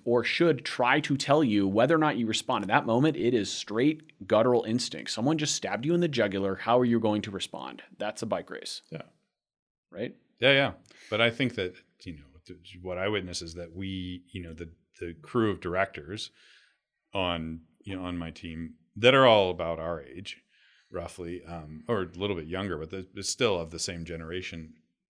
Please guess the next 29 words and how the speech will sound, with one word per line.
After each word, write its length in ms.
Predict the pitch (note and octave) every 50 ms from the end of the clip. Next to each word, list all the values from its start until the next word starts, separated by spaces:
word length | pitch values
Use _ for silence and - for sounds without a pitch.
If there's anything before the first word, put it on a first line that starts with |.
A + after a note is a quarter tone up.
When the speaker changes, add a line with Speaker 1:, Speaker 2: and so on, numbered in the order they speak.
| G2+ G2 F2+
Speaker 2:
That 460 | F#2+ F#2 G2 A2 B2+ C#3 C3+ - _ _ _ _ _ _ _ -
instinct, 640 | E3 G#3 A#3+ A#3 A#3 - - F2+ F2 F2+ F2+ - F#2+
which 280 | G2+ G2+ F#2 - -
was 300 | G#2 G2 F#2 F2+ F2+ E2+ - _ _ _ _ _ _ _ _ -
sort 260 | - - A2+ G#2+ G2+
of, 200 | F2+ E2 E2 F2
that 280 | A2+ A#2+ C#3 D3+ B2
was 400 | B2 A#2 G#2+ G2+ F#2 F#2 - - - -
the 80 | A2 G2
one 240 | G2+ A2 A2 G#2+
thing 240 | - - G#2+ G2 F#2
we 140 | F2+ F2+ E2+
did 260 | E2 G2+ C3 C#3 A#2
learn 300 | G#2+ F2+ E2+ E2+ F2 F2
when 120 | F2 E2+ F2
we 140 | F2 F2
were 140 | F2 E2+ E2
sixteen 360 | E2+ - G2 - - F#2 E2
years 220 | D#2 D2+ D2 D#2 D#2
old. 320 | D2 C2 C#2+ F2+ G2 F#2 - _ _ _ _ _ _ _ _ _ _ _ _ _ _ _ _ _ _ _ _ _ _ _ _ _ _ - - - -
Um, 540 | F#2 F2+ F2 F2 F2 E2+ E2+ E2 D2+ - _ _ _ _ _ _ _ _ _ A#2+ A2 G2
we 160 | G#2 B2 C#3+
have 180 | D3 C3 C3
to 80 | - A2
teach 260 | - - A2+ G2 -
guys 300 | - G#2 G2+ F#2+ F2+ D#2+ D2+ D#2 E2
that 600 | F#2 G2+ G2+ G#2+ G2+ E2+ E2 - _ - - - _ _ _ _ _ _ _ _ _ _ _ _ _ -
at 200 | G2+ - - -
twenty-five. 800 | - G#2+ G2+ F#2 E2+ - - F#2 F2 - - - _ - -